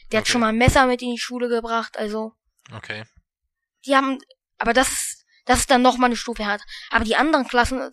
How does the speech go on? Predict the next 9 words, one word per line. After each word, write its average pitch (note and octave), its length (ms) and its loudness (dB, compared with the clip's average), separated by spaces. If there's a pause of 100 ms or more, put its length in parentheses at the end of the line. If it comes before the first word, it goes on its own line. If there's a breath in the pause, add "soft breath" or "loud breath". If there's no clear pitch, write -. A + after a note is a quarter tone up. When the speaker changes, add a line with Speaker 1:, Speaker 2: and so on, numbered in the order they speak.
(300)
Speaker 1:
die A#3 140 -6
sind A3+ 100 -6
eigentlich - 280 -6
alle A#3+ 140 0
besser A3 260 0
dran G3+ 200 -8
als G3+ 220 -10
ich. B3 300 -16 (240)
Speaker 2:
Hm. G#2 340 -10